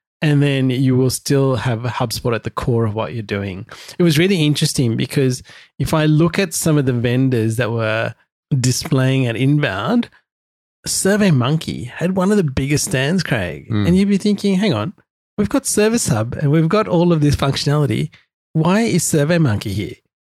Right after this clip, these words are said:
Speaker 1: Or, like, how, why does it make sense for them to be here? Same with Calendly.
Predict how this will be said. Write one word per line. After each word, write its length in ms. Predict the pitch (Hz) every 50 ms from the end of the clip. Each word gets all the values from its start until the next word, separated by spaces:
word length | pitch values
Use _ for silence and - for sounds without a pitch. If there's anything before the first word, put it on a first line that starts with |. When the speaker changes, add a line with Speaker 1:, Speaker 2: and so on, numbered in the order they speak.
| _ _ _ _ -
Speaker 1:
Or, 180 | - 175 175 185
like, 240 | 180 170 165 160 -
how, 220 | 151 - - 170
why 340 | 160 165 139 143 143 156 180
does 180 | 170 180 165 170
it 120 | 160 160
make 320 | 147 131 131 135 123 -
sense 280 | - - - 120 120 117
for 120 | - -
them 160 | 120 120 113 110
to 100 | - 123
be 140 | 120 120 113
here? 280 | 107 - - - - - _ _ - - - - -
Same 260 | - - 196 220 233
with 120 | 254 220
Calendly. 640 | - - - 127 131 139 143 151 185 240 294 311 294